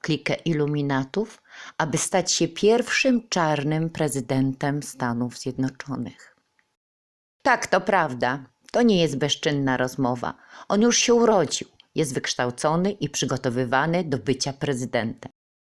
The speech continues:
Będziesz pod wrażeniem, gdy dowiesz się, że chodził do najlepszych szkół prezydenckich, nazywanych Ivy League.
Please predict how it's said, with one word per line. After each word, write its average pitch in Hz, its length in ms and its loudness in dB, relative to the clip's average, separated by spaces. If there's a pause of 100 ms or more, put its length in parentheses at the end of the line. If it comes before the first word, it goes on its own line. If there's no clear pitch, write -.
(120)
Będziesz 262 240 2
pod 277 140 2
wrażeniem, 254 720 4
gdy 151 180 2
dowiesz 214 440 4
się, 202 160 4
że 190 100 0
chodził 185 340 2
do 175 100 0
najlepszych 175 540 4
szkół 170 280 2
prezydenckich, 131 920 -2 (920)
nazywanych 156 800 2 (640)
Ivy 147 200 2 (140)
League. 120 420 -2